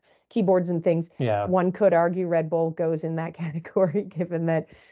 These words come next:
Speaker 1: there's been a lot of Red Bull consumption through
Speaker 2: Yeah.
Speaker 1: gaming and, and esports. Um, but, but like Bell, they're quite, very intentional. They know they, they have a strategy, they have objectives that makes it a lot easier as a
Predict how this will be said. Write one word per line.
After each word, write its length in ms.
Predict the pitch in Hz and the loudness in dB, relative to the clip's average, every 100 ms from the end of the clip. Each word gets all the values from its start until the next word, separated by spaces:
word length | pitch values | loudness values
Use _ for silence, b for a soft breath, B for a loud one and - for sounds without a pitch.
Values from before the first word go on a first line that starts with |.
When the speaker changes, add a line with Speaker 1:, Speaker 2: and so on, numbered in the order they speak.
| b | b
Speaker 1:
there's 160 | 196 165 | -2 0
been 160 | 180 | 0
a 80 | 165 | 2
lot 200 | 165 160 | 2 2
of 120 | 156 | 0
Red 180 | 165 156 | -2 -2
Bull 140 | 170 170 | 0 -2
consumption 680 | 175 170 170 170 - 180 170 | -2 -4 -4 -4 -4 -4 -4
through 300 | 170 160 151 | -2 0 2
Speaker 2:
Yeah. 80 | 135 | 2
Speaker 1:
gaming 280 | 156 160 156 | 2 0 -2
and, 140 | 151 | -2
and 140 | 175 156 | -2 -2
esports. 380 | 151 - 208 - b b b - | -2 0 -2 -2 b b b 2
Um, 280 | 185 185 185 | 4 4 4
but, 360 | 226 - 180 | 2 0 -2
but 180 | 202 220 | 0 2
like 280 | 226 233 233 | 2 0 0
Bell, 320 | 196 226 220 208 | 0 4 4 2
they're 300 | 208 202 190 - | -2 -4 -8 -2
quite, 280 | 220 220 190 | 2 2 0
very 260 | 208 220 | -2 -2
intentional. 960 | 233 - 208 202 202 202 185 175 175 b b b - | -4 -6 -6 -6 -6 -4 -2 -2 -6 b b b 0
They 200 | 190 190 | 2 4
know 500 | 190 190 196 196 190 | 2 2 4 4 2
they, 180 | 190 175 | -2 -2
they 180 | 180 175 | -2 -2
have 120 | 196 | -2
a 40 | 196 | -8
strategy, 520 | - 180 170 170 170 | -2 2 2 2 0
they 100 | 165 | -2
have 120 | 160 | -2
objectives 580 | 156 156 151 - 160 156 | -4 -2 -2 -2 -4 -2
that 120 | 160 | -2
makes 260 | 180 180 247 | -2 -2 -4
it 120 | 240 | 0
a 80 | 190 | 2
lot 240 | 165 165 - | 2 -2 -2
easier 560 | 190 190 185 160 156 | -4 -2 0 0 0
as 260 | 151 147 156 - | -2 -2 -4 -2
a 380 | 151 147 143 | 2 2 2